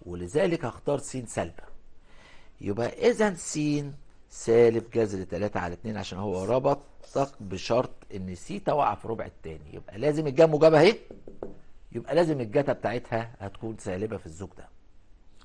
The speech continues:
يبقى اختار س بسالب جذر تلاتة على اتنين، ويصبح الزوج المرتب، يصبح الزوج المرتب بدل س ونص هيبقى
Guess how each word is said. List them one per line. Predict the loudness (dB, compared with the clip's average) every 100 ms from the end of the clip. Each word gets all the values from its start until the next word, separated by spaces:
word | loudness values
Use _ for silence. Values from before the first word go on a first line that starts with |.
| -20 -18 -20 -20 -8 0
يبقى | 2 2
اختار | 0 2 2 2
س | -4 -4 -4 -4 -10 -16
بسالب | -14 -6 -2 -2 -2 -6 -10 -4
جذر | -4 -4 -12
تلاتة | -12 -12 -10 -8
على | -6 -8
اتنين، | -10 -10 -10 -14 -20 -20 -20 -20 -18 -18 -18 -10
ويصبح | 0 6 6 8 4 4
الزوج | 0 4 8 8 6
المرتب، | 4 2 2 0 -10 -14 -18 -20 -20 -20 -20 -20 -18 -18 -20 -20 -20 -20 -20 -8
يصبح | 6 6 6 2 0
الزوج | -2 2 4 6 4
المرتب | 0 2 2 4 2 2 0 -18 -20 -16
بدل | 4 6 8 6 2
س | -8 -6 -4 -4
ونص | -4 -4 0 2 2 -4 -14 -16 -18 -18 -20 -18 -16 -6
هيبقى | 6 6 6 4 4 4